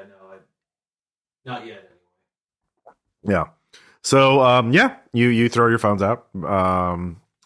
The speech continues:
Speaker 2: before you, before you message Morgan, 'cause she asks as soon as you start messaging. Um, and, uh, yeah, you, you drive for another hour.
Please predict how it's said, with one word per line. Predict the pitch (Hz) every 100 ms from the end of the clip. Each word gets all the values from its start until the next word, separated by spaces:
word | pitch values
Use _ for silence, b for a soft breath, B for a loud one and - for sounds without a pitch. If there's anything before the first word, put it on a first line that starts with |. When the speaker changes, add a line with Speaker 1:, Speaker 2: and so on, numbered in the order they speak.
| 113
Speaker 2:
before | 104 101 98
you, | 98 92 95 101 -
before | 117 127 170 175
you | 104
message | 92 87 85
Morgan, | 90 82 85 90 b b b _
'cause | 98
she | 95 101
asks | 101 98 - -
as | 95
soon | - 98
as | 87
you | 92
start | - 90 95
messaging. | 90 87 85 82 80 b b b _
Um, | - 87 87 85 82 82 78 _ _ _ _ _ _ _ _ _ _ _ -
and, | 113 110 110 110 110 110
uh, | 110 110 110 113
yeah, | 120 190 156
you, | 113
you | 104 110
drive | 104 113
for | 123
another | 113 113
hour. | 107 104 139